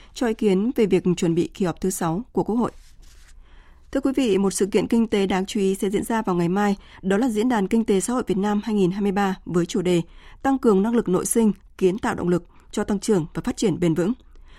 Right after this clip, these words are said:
Diễn đàn do Ủy ban Kinh tế của Quốc hội, Ban Kinh tế Trung ương, Học viện Chính trị Quốc gia Hồ Chí Minh và Viện Hàn lâm Khoa học Xã hội Việt Nam đồng tổ chức.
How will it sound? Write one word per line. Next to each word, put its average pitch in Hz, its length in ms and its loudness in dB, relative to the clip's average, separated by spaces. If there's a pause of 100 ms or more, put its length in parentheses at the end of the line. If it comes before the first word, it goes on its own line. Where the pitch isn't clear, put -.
(160)
Diễn 220 280 0
đàn 220 280 0
do 233 360 -2
Ủy 190 120 2
ban 214 160 0
Kinh 226 140 0
tế 190 220 2
của 240 140 0
Quốc 226 100 -2
hội, 240 240 -2 (240)
Ban 208 200 0
Kinh 208 200 2
tế 190 140 4
Trung 214 200 -2
ương, 220 160 4 (220)
Học 208 160 -2
viện 180 140 4
Chính 226 140 0
trị 226 160 2
Quốc 254 120 -4
gia 233 180 -2
Hồ 214 160 0
Chí 180 140 -2
Minh 202 220 2 (260)
và 202 100 0
Viện 190 200 0
Hàn 196 180 -2
lâm 220 240 0
Khoa 240 120 -4
học 190 120 -6
Xã - 100 -6
hội 226 80 -4
Việt 185 140 0
Nam 196 220 0 (220)
đồng 185 220 0
tổ 156 120 -6
chức. 240 220 -2